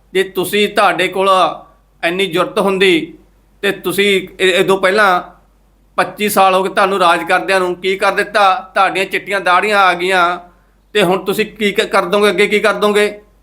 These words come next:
ਬੁੱਢੇ ਹੋਏ ਪਿਓ ਤੁਸੀਂ ਘੋੜੇ ਤੇ ਬਲਦ ਹੀ ਆ, ਸੱਚ ਘੋੜੇ ਤਾਂ ਮੈਂ ਭੁੱਲ ਕੇ ਗਿਆ, ਬੁੱਢੇ ਬਲਦ ਹੋਏ ਫਿਰਦੇ ਹੋ।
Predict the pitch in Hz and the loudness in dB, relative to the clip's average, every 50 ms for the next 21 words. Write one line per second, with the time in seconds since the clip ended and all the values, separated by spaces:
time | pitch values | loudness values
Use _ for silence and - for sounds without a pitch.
0 | _ _ _ _ _ _ _ _ _ _ _ - 165 143 160 180 180 185 233 226 | _ _ _ _ _ _ _ _ _ _ _ -12 -4 -2 -2 0 2 2 2 2
1 | 196 165 185 190 196 190 190 202 196 196 202 196 196 208 202 202 226 220 196 196 | 4 2 2 2 2 0 0 0 -2 0 -2 -2 -4 -4 -2 0 2 2 2 2
2 | 196 190 185 170 - - _ _ _ _ _ _ _ _ _ _ _ _ _ _ | 2 0 0 -4 -8 -16 _ _ _ _ _ _ _ _ _ _ _ _ _ _
3 | _ - 208 196 185 - - 190 185 175 170 156 175 185 196 185 185 226 226 214 | _ 0 0 0 0 -2 -4 -6 -6 -4 -2 0 0 0 0 0 0 2 2 4
4 | 196 185 190 185 - 196 - 214 202 - 190 185 190 190 185 180 185 214 190 185 | 4 2 2 0 -2 -4 -2 -2 0 0 0 0 0 0 0 -2 -2 -4 -4 -2
5 | 180 190 185 180 190 190 196 208 202 156 156 156 156 160 156 190 180 180 226 220 | -2 -2 -2 0 0 2 2 2 0 -2 -6 -14 -12 -8 -6 -4 0 0 0 2
6 | 180 151 185 202 208 196 196 185 196 185 165 190 175 160 190 190 185 180 165 165 | 2 2 2 2 2 0 -2 -2 -2 -2 -2 -4 -2 0 0 2 2 0 0 -4
7 | - | -12